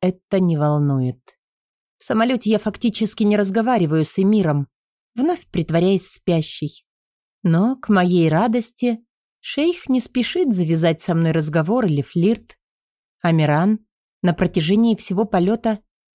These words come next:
кажется мне закрытым, сосредоточенным, полностью погруженным в рабочий процесс.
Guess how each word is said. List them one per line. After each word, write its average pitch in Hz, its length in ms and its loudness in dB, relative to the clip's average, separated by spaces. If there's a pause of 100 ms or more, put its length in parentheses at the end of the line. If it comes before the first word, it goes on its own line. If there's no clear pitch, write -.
(120)
кажется 170 460 0
мне 160 240 2
закрытым, 214 720 -2
сосредоточенным, 196 1400 -2 (600)
полностью 254 800 0
погруженным 185 840 0
в 170 60 -8
рабочий 156 460 -2
процесс. - 720 -6